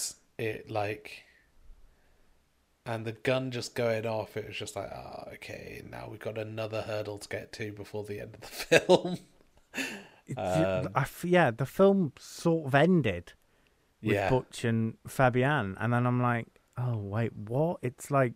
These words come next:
Speaker 2: it's like you're getting a bunch of bonus scenes, like, deleted scenes.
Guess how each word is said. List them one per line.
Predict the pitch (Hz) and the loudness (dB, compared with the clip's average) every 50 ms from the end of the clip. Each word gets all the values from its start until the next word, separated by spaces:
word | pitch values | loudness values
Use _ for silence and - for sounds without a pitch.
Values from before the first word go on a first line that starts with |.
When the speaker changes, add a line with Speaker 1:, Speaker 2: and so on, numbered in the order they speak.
| _ _ | _ _
Speaker 2:
it's | - 135 131 | -2 2 6
like | 165 175 170 | 6 6 6
you're | 165 156 | 6 4
getting | 165 156 147 | 4 4 4
a | 131 | 4
bunch | 123 143 143 131 - | 4 4 4 4 4
of | 120 98 - | 0 0 6
bonus | - 113 117 127 131 139 135 - | 8 8 8 8 8 6 4 2
scenes, | - - 131 127 143 160 170 160 - | 2 2 4 4 6 4 2 2 2
like, | 131 113 - | 0 -2 0
deleted | - 110 104 110 117 139 131 127 - | -2 0 0 2 0 0 -2 -6 -6
scenes. | - - 127 131 156 180 190 180 - - - | -2 0 2 2 4 2 2 0 -2 -4 -16